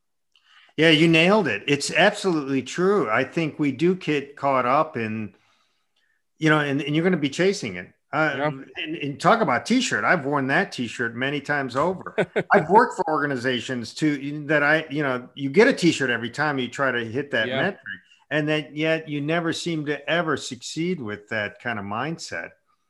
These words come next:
Speaker 2: Yeah.
Speaker 1: Better to
Speaker 2: Yeah.
Speaker 1: have, uh, really quality impact at one or two, um, and, and, and strengthen those relationships, because then
Speaker 2: Mm-hmm.
Speaker 1: if it's, i-, if it makes sense and you've got a business model that, um,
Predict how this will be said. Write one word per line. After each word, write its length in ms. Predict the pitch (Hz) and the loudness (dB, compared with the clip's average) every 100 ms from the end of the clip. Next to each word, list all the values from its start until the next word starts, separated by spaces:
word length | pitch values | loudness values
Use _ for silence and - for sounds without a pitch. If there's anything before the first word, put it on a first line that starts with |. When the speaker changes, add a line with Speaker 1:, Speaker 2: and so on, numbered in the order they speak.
| _ | _
Speaker 2:
Yeah. 180 | 127 139 131 | -4 -2 -2
Speaker 1:
Better 160 | 160 190 | 0 2
to 60 | 151 | 2
Speaker 2:
Yeah. 60 | |
Speaker 1:
have, 580 | 131 156 156 143 139 - | 4 6 6 4 -2 -4
uh, 360 | 123 117 113 117 | 0 0 -2 -4
really 360 | 120 139 147 127 | -6 -4 -2 -4
quality 540 | - 147 143 123 117 | -4 -2 0 0 -4
impact 540 | 139 139 113 104 - | -6 -4 -2 -2 -4
at 200 | 104 101 - _ | -6 -6 -8 _
one 280 | 117 131 131 | -10 -4 -2
or 80 | 123 | -4
two, 500 | 117 151 139 123 117 120 _ _ _ _ _ _ 120 | -4 -2 0 -2 -4 -12 _ _ _ _ _ _ -6
um, 420 | 117 107 104 - | -4 -2 -4 -8
and, 340 | 113 113 107 110 | -8 -8 -8 -10
and, 280 | 113 107 107 | -10 -10 -12
and 260 | 107 110 98 | -12 -12 -12
strengthen 600 | - 143 139 135 120 107 | -6 -2 -2 -2 -8 -6
those 300 | 120 131 110 | -4 -4 -6
relationships, 720 | 107 117 139 120 107 101 - | -8 -6 -8 -10 -10 -12 -8
because 320 | 123 127 135 | -8 -4 -2
then 360 | 165 220 214 190 - 120 | 2 4 2 -4 -12 -8
Speaker 2:
Mm-hmm. 240 | 123 123 123 | -6 -6 -8
Speaker 1:
if 180 | 110 123 | -10 -8
it's, 380 | 123 - - - | -8 -10 -16 -6
i-, 40 | |
if 380 | 139 139 143 135 | -4 -2 -4 0
it 280 | 135 127 - | -2 -2 -6
makes 300 | 131 139 135 | -4 -4 -4
sense 360 | - 156 196 - | -4 -2 -2 -4
and 120 | 135 | -4
you've 140 | 123 113 | -4 -2
got 160 | 135 | -2
a 40 | 117 | 0
business 360 | 143 135 135 | -2 -4 -6
model 340 | 147 135 135 131 | -2 -2 -2 -2
that, 280 | 123 117 123 | -2 -4 -4
um, 380 | 120 113 107 | -2 -2 -6